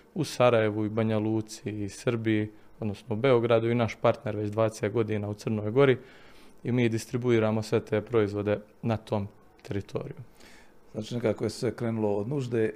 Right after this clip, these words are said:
Speaker 2: i sve je vuklo jedno
Speaker 1: Tako.
Speaker 2: za dru-, drugo, jedno za drugim. Dobro, a, slikovito. A Eurosan danas, evo, kazali smo gdje je sve zastupljen, a, koliko vas ima, kakva je tu struktura uposlenika?
Speaker 1: Trenutno nas ima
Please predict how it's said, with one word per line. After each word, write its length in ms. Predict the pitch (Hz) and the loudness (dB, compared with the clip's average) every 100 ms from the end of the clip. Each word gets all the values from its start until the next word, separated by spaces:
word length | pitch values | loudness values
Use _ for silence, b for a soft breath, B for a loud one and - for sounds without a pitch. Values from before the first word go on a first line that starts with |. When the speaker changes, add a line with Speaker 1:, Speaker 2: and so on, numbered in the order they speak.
| - | -4
Speaker 2:
i 160 | 117 | -6
sve 240 | 104 - 120 | -6 -2 0
je 60 | |
vuklo 360 | 117 127 - 120 | 2 0 0 0
jedno 240 | 117 113 104 | 2 0 0
Speaker 1:
Tako. 140 | 127 | -2
Speaker 2:
za 160 | 113 120 | 2 0
dru-, 160 | 123 113 | 0 -4
drugo, 380 | - 131 123 120 117 | -4 -2 0 0 -2
jedno 200 | 123 120 | -2 -2
za 160 | 110 113 | 0 0
drugim. 300 | 107 95 95 - B B B B B - - | -2 -6 -10 -16 B B B B B -20 -14
Dobro, 640 | 123 101 107 107 151 127 92 - | -8 -6 -2 -2 0 0 -2 -10
a, 220 | - 117 107 | -10 -10 -10
slikovito. 880 | - 110 - 127 123 - 113 101 - | -10 -12 -2 0 0 -2 -2 -2 -2
A 480 | 117 113 110 107 110 - _ - | 0 2 4 2 0 -6 _ -2
Eurosan 640 | 123 117 113 - 123 110 | 0 2 -2 -2 -2 0
danas, 440 | 123 127 110 - | 0 0 -2 -2
evo, 160 | 123 107 | -2 0
kazali 320 | 107 110 107 | 2 0 0
smo 160 | 101 107 | -2 -4
gdje 140 | 107 | 0
je 100 | 104 | 0
sve 220 | 101 120 | 0 -4
zastupljen, 800 | 95 110 131 - 135 110 135 117 117 | -2 0 0 -2 -6 -4 -4 -4 -4
a, 440 | 117 110 107 104 104 - - | -4 -2 -2 -4 -8 -14 -14
koliko 400 | - 127 110 - | -2 -2 -2 0
vas 320 | 107 107 - 123 | 2 2 0 -6
ima, 380 | 117 110 104 101 | -4 -2 -4 -4
kakva 300 | - 104 110 | -4 -2 -2
je 120 | 101 | -4
tu 120 | 113 | -4
struktura 520 | 104 - 107 - 110 104 | -12 -12 -14 -6 -4 -4
uposlenika? 880 | 95 98 - 104 104 107 - 101 - - | -6 -12 -12 -8 -6 -6 -8 -12 -12 -4
Speaker 1:
Trenutno 540 | 156 151 123 113 131 | 2 4 4 2 0
nas 500 | 139 127 110 - - | 4 4 4 -2 -2
ima 340 | 131 113 110 | 2 4 4